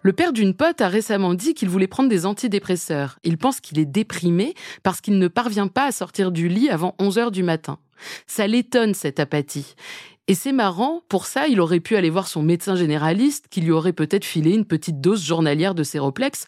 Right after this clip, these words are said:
mais non, il est allé voir un psychiatre. Et il est peut-être même tombé sur un pas trop mauvais. Le psy lui a dit qu'il ne voyait pas bien en quoi il était déprimé, et plutôt que de lui filer des médicaments, il lui a proposé de revenir lui parler.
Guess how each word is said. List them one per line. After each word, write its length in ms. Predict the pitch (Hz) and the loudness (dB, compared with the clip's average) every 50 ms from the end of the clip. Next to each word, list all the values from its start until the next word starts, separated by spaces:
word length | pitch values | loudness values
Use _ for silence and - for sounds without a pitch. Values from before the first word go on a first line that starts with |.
| - - - - - | -16 -20 -20 -6 -2
mais 100 | - 277 | 0 2
non, 240 | 302 254 202 202 - - | 2 2 2 0 -2 -2
il 160 | 220 196 180 | 0 2 2
est 100 | 180 - | 2 2
allé 160 | 180 160 160 | 2 2 2
voir 200 | 160 208 277 240 | 2 0 0 0
un 80 | 247 214 | 0 -2
psychiatre. 680 | - - - 160 - - 147 135 139 - - - - _ _ - - - - - - - | -2 -6 -10 -10 -6 -4 -4 -4 -4 -6 -12 -18 -20 _ _ -20 -20 -18 -18 -12 -2 0
Et 80 | 180 | 2
il 140 | 202 240 240 | 4 4 4
est 60 | 311 | 2
peut-être 360 | 302 - 285 - 247 226 233 | 2 0 0 0 0 0 2
même 160 | - 233 226 220 | 2 0 0 0
tombé 420 | - 180 175 165 156 226 302 330 | 0 0 2 2 2 0 0 -2
sur 240 | - - - 190 190 | -2 -2 -2 0 0
un 80 | 254 | 0
pas 160 | 262 - 202 185 | 0 0 0 -2
trop 180 | - - 254 | 0 0 0
mauvais. 360 | 233 214 190 175 151 143 - - _ _ _ - - - - - - - _ | 2 2 2 0 -2 -6 -8 -10 _ _ _ -20 -18 -18 -18 -20 -20 -6 _
Le 160 | - 180 214 | 2 2 2
psy 240 | 202 - - 330 330 | 2 0 -4 -4 -2
lui 140 | 285 240 202 | 0 2 2
a 80 | 180 180 | 2 2
dit 160 | 170 247 277 | 0 -2 -2
qu'il 160 | - 254 214 | 0 2 2
ne 60 | 196 | 2
voyait 280 | 190 175 202 202 202 214 | 2 2 2 0 0 0
pas 160 | - 220 233 | 0 0 0
bien 220 | 208 190 196 240 262 | 0 2 2 2 2
en 100 | 277 247 | 0 0
quoi 200 | - - 233 233 | 0 0 0 2
il 120 | 220 175 | 2 2
était 200 | 170 170 - 202 | 0 0 0 0
déprimé, 580 | 180 190 170 - - - 170 175 196 254 311 - - | 0 0 -2 -2 -2 -2 0 0 0 -2 -2 -2 -2
et 80 | 190 | -2
plutôt 360 | 175 - - 262 262 - 339 330 | -2 -2 -2 -2 0 0 0 0
que 100 | - 226 | 0 0
de 100 | 185 175 | 0 0
lui 100 | 190 196 | -2 -2
filer 320 | - - - 233 269 269 | -2 -2 -2 0 0 2
des 100 | 190 180 | 2 2
médicaments, 680 | 170 175 180 180 214 - - 156 151 160 180 226 302 - - - - - - - | 2 2 0 0 -2 -2 0 0 2 2 0 0 -4 -8 -14 -18 -20 -12 -4 0
il 120 | 190 208 | 2 2
lui 100 | 226 233 | 4 4
a 60 | 226 | 2
proposé 520 | 226 - - 294 294 - 233 208 202 277 302 | 2 0 -2 -2 0 2 2 2 2 2 2
de 120 | 233 214 | 2 2
revenir 460 | 185 170 220 233 208 208 262 285 254 | 2 4 2 2 2 2 2 2 2
lui 160 | 226 214 202 | 0 0 0
parler. 440 | 185 - 190 180 170 175 160 151 156 | 0 0 0 0 0 0 -2 -2 -6